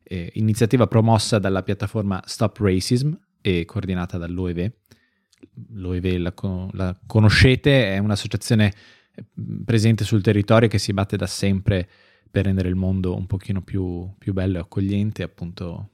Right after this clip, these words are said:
più solidale, come dice il nome stesso. Per i curiosi e le curiose metteremo in descrizione il link alla homepage stop racism punto it.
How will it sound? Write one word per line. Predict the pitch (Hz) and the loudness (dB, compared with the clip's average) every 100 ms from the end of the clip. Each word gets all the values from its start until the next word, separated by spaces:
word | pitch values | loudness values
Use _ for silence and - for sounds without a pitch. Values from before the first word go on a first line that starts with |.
| _ | _
più | - | -12
solidale, | 101 98 87 - - 95 | -10 -8 -8 -8 -8 -10
come | - 90 | -10 -12
dice | 87 - 82 85 - _ _ - | -12 -10 -10 -10 -14 _ _ -10
il | 98 | -6
nome | 95 92 87 90 - - | -4 -4 -6 -8 -12 -18
stesso. | - - - 90 - 117 120 _ _ _ _ - | -16 -12 -8 -8 -4 -6 -6 _ _ _ _ 0
Per | 113 | 2
i | 101 | 2
curiosi | - 113 123 120 | 4 6 6 6
e | |
le | 107 | 4
curiose | 113 110 113 | 4 4 4
metteremo | 117 101 101 98 98 95 | 2 2 0 0 -2 -4
in | 113 95 | -6 -6
descrizione | 92 - 95 - 95 90 | -8 -10 -10 -6 -6 -6
il | 98 92 | -6 -6
link | 92 87 92 | -6 -6 -8
alla | 87 82 | -8 -8
homepage | 95 90 - 87 85 85 - | -10 -10 -8 -6 -6 -10 -18
stop | - - 92 - | -12 -6 -6 -6
racism | 90 87 - 90 92 | -6 -6 -8 -10 -12
punto | - 85 | -14 -14
it. | 85 - | -14 -14